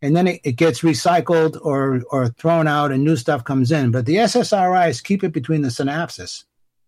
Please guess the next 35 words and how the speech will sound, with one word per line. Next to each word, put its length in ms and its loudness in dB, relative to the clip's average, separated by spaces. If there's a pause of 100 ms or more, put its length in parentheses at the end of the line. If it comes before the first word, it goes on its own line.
(460)
So 160 0
you're 200 4
always 300 0
kind 260 0
of 60 -2
high 420 0
on 160 -2
serotonin, 580 0
which 160 -4
makes 260 -2
you 100 2
feel 300 0
good. 260 -4 (1120)
But 120 2
if 120 0
you're 140 2
already 380 2
in 120 2
that 200 0
space 460 -2 (160)
and 100 0
you're 120 -2
already 240 0
high 200 -2
on 160 -2
serotonin, 720 -2 (280)
and 80 -4
then 140 4
you 80 4
take 260 0
ayahuasca, 720 -4
which 200 -2
dumps 240 0
more 120 -2
serotonin, 720 0